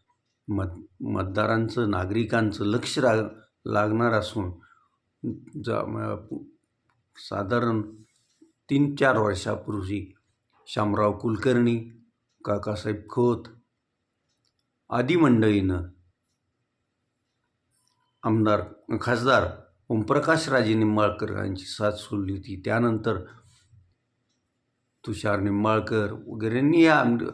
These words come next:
नगर परिषद निवडणुकीच्या तोंडावर साथ सोडली होती. तर आता जिल्हा परिषद निवडणुकीच्या तोंडावर गफूर शेख आणि त्यांच्या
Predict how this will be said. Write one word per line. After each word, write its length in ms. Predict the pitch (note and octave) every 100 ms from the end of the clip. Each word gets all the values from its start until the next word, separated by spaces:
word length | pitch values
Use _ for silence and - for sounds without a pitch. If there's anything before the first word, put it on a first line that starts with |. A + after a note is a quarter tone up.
| - - _ _
नगर 440 | B2+ G#2+ A2+ C3 C#3
परिषद 400 | D3 C#3 D#3 D#3+
निवडणुकीच्या 680 | D#3+ D3 C3 A2 F#2+ A2
तोंडावर 520 | A2 A#2+ A2 A2 B2+ A2+
साथ 220 | - G#2
सोडली 460 | - - G2+ F#2
होती. 380 | F#2+ F#2+ F#2+ F2+ - _ -
तर 100 | G2
आता 420 | F#2+ F#2 G2 F2+ - _ _ _ _ _ _
जिल्हा 260 | G#2+ A2 C3
परिषद 440 | C#3+ F3 E3+ F3+
निवडणुकीच्या 840 | D#3+ D#3 B2+ A#2+ A#2 A2+ - G2 A2
तोंडावर 560 | F#2 G#2+ G#2+ A#2+ G#2+ E2 - - _ -
गफूर 280 | A2 G2 A2
शेख 320 | G#2 C3+ C3 B2+
आणि 220 | A2 G2+
त्यांच्या 520 | F#2+ G#2 F#2+ G#2 G2+